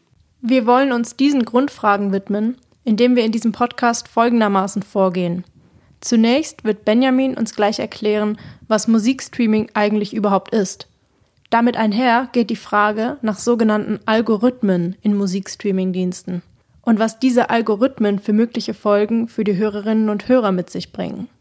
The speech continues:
Wir nehmen unter anderem auch Bezug auf Aussagen von Markus Kleiner.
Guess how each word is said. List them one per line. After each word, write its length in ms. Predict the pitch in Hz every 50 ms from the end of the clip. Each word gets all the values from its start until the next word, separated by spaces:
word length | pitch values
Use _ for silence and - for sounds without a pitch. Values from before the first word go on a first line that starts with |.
| _ _ _ _ _ _ _ _ - _ _ _ -
Wir 120 | 226 233
nehmen 240 | 233 247 240 240 -
unter 260 | 254 294 - 294 -
anderem 320 | 240 262 254 214 220 220
auch 220 | - - 202 202 -
Bezug 500 | - 214 - - - 220 226 247 - - _ _ _ - - _ -
auf 280 | 220 220 208 - -
Aussagen 640 | - 226 247 262 262 - 220 220 220 214 220 214 196
von 260 | - - 220 208 202
Markus 540 | 196 196 202 214 233 233 - 247 226 - -
Kleiner. 600 | - - - 190 185 185 185 196 202 220 302